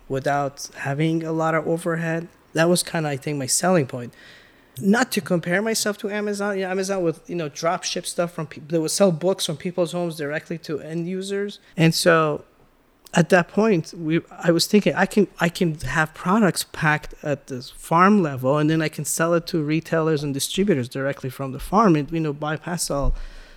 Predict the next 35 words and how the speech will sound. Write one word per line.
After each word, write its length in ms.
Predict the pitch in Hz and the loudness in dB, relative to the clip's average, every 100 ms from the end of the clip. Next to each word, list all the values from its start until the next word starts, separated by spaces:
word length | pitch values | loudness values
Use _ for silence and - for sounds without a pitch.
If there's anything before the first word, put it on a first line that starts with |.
| - _ _ _ _ | -20 _ _ _ _
the 80 | 139 | 4
middle 220 | 175 175 | 6 4
stuff. 280 | - 120 - - _ _ _ - | 2 -10 -16 -20 _ _ _ -2
And 160 | 165 170 | 2 2
I 80 | |
think 200 | 165 226 | 2 2
that's 220 | 214 190 196 | 2 0 -2
where 60 | |
the, 120 | 165 151 - | -4 -4 -4
that's 240 | 175 - | -2 0
where 80 | 165 | -2
the 80 | 151 | 0
company 480 | 170 160 165 147 | 0 0 -2 -4
g-, 240 | 131 - 170 - | -6 -14 -16 0
grew, 400 | 170 180 147 101 | 6 6 6 0
you 100 | 131 | -6
know, 220 | 139 143 139 | -4 -2 -4
it's 260 | 135 - _ - | -8 -16 _ 0
by, 140 | 139 | 0
by 240 | 151 147 | 2 -2
having 340 | 139 151 151 147 | -2 -2 -2 -4
that 160 | 143 | -4
model, 340 | 131 147 151 147 | -4 -2 -2 -2
having 300 | 147 156 143 | -2 -2 -4
close 420 | - 156 160 - | -4 -2 0 -2
rela-, 260 | 156 147 - | -4 -4 0
close 280 | - 202 - | 6 6 8
relationship 440 | 175 170 180 170 | 4 4 2 -2
with 100 | 151 | -2
farmers, 640 | - 165 160 160 160 165 175 | -2 0 0 -2 -4 -4 -6
and 220 | 160 151 | -8 -4
then, 360 | 151 143 - 233 | -4 -4 -8 -8
you 100 | 165 | -4
know, 320 | 151 139 139 - _ _ - - - _ _ | -2 -2 -4 -10 _ _ -20 -20 -20 _ _
going 400 | - 156 160 156 | 0 2 2 0